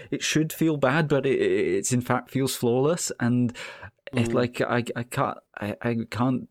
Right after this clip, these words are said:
Speaker 1: but help admire it for that. Like, it's like, yeah, we're, we're d-, d-, doing this, this thing which should break your immersion, but we're actually doing everything else so astonishingly well. Like, uh, you, you're just gonna lap it up and, and continue.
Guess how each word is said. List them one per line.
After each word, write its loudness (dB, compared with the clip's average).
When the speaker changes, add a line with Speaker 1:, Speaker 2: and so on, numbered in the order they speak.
Speaker 1:
but -2
help 0
admire 0
it 0
for 0
that. -2
Like, 0
it's 0
like, 2
yeah, 2
we're, 4
we're 0
d-, 0
d-, -4
doing 2
this, 0
this -4
thing 4
which -4
should -2
break 2
your 4
immersion, 2
but 2
we're 2
actually -2
doing 2
everything 0
else 0
so 0
astonishingly -2
well. 0
Like, -2
uh, 0
you, 0
you're -4
just -10
gonna 0
lap -2
it 0
up -2
and, -6
and -6
continue. -4